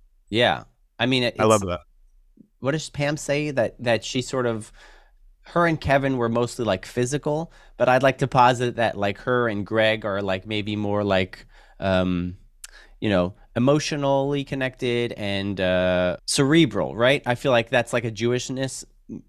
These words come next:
Speaker 1: May-, we don't see so much of Greg's, like, cerebral characteristics or, like, you know, we mentioned before that he's, like, emotional and connected, whereas Kevin is sort of, um, sort of materialistic and seen as vapid.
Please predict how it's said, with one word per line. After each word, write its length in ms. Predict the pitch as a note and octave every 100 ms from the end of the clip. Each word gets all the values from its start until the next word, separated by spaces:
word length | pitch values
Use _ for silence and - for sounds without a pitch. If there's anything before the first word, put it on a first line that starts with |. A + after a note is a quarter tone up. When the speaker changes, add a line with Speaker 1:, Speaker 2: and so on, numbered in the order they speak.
| -
Speaker 1:
May-, 280 | C#3 C#3 -
we 140 | D3+
don't 200 | G3+ G3+
see 240 | - F#3 F#3
so 180 | -
much 240 | E3 F3 -
of 200 | D#3 C#3
Greg's, 400 | D3+ C#3+ C3 -
like, 300 | B2+ A#2+ -
cerebral 840 | - C3 B2+ C#3 C3 C#3 C3+ B2+ C3
characteristics 840 | C#3 C3 - C3+ B2 - B2 -
or, 160 | A#2
like, 240 | A2+ A2+ -
you 140 | C3+ D3
know, 80 |
we 220 | C3+ C3+ -
mentioned 300 | C#3+ C#3+ C3+
before 320 | C3 - B2+
that 140 | A#2+ A#2
he's, 200 | A#2 A#2+
like, 200 | G#2+ A2
emotional 480 | A2+ B2 A#2+ A2
and 100 | G#2+
connected, 640 | G#2 G#2 G#2 - A2 G#2+ G#2+ - - - -
whereas 440 | G#2+ G#2 G#2 - - _ _
Kevin 480 | C3 B2+ B2+ A#2+ A#2+
is 160 | A#2
sort 220 | - B2 G#2+
of, 240 | G#2 G2
um, 600 | G#2 G2 G2 F#2+ F#2+ F#2 -
sort 180 | -
of 60 | A2+
materialistic 680 | G#2 - A#2 A2 A2 - A2
and 180 | G2+ G2+ _ - _
seen 320 | - D3 C#3
as 120 | A#2
vapid. 600 | G#2+ A#2 A2 B2+ A#2+ A#2